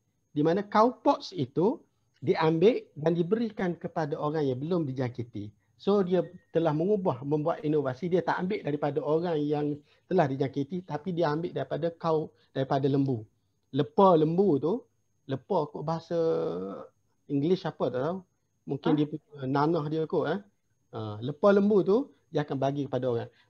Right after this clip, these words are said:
Speaker 1: Pada masa tersebut, kajian memang ada di kalangan orang yang pada peringkat awal dulu mati akibat daripada dibe-, diberi cowpox punya,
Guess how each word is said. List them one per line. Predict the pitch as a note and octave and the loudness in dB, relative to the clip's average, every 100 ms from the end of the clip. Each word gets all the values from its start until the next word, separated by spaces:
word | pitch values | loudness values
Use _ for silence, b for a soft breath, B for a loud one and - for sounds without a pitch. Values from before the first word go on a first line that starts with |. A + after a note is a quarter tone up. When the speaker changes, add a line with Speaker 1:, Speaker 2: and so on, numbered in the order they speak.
| G3 | 4
Speaker 1:
Pada | A3+ | 6
masa | C4+ C4 B3+ | 6 4 2
tersebut, | B3 G#3+ B3 | 0 0 0
kajian | G#3+ F3+ B3 A3+ | 0 2 4 4
memang | G3 G#3 A3 A3 G#3+ _ _ _ _ _ _ _ _ _ D#3+ | 4 0 0 -2 -4 _ _ _ _ _ _ _ _ _ 2
ada | F#3 C4+ | 6 6
di | A#3 | 6
kalangan | A3 G3+ G3 G3 F#3+ | 6 6 6 4 4
orang | E3 G3 G#3+ | 4 4 0
yang | G3+ | 0
pada | G3+ G3+ | 2 2
peringkat | G#3+ G#3 G#3 | 0 -2 0
awal | F#3 F#3+ | 2 2
dulu | F#3 F3+ | 2 2
mati | G3 G#3+ - - F#3+ D#3 | 0 -2 -4 -2 -2 -2
akibat | C#3+ F3+ D#3+ C#3 | -2 -4 -4 -2
daripada | C#3+ D3 D3 C#3+ F3+ | 0 0 0 -2 -2
dibe-, | D#3 D3 C3+ D#3+ F3 | -2 -2 2 0 -2
diberi | C3 D#3 D3 E3 G3+ D#3+ | -4 -2 2 2 2 0
cowpox | - E3 D#3+ E3+ - - | 2 2 2 -2 -2 -12
punya, | - D3 E3+ C4+ | -4 0 2 0